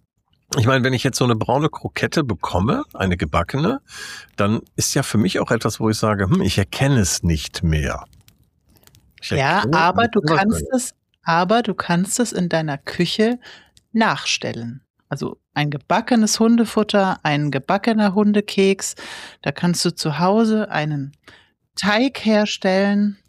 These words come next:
Speaker 2: Da guckst du drauf, was ist, was steht hinten drauf?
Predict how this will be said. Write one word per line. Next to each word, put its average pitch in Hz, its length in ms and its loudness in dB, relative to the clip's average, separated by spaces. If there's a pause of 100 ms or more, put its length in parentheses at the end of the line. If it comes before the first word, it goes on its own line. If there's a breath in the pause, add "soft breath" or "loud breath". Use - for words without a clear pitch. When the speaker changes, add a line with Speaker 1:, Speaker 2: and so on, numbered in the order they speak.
(300)
Speaker 2:
Da 151 100 -6
guckst - 380 -10
du 175 40 -10
drauf, 190 460 0
was 180 160 -2
ist, 175 240 -6
was 175 160 0
steht 190 220 0
hinten 175 420 -2
drauf? 240 520 0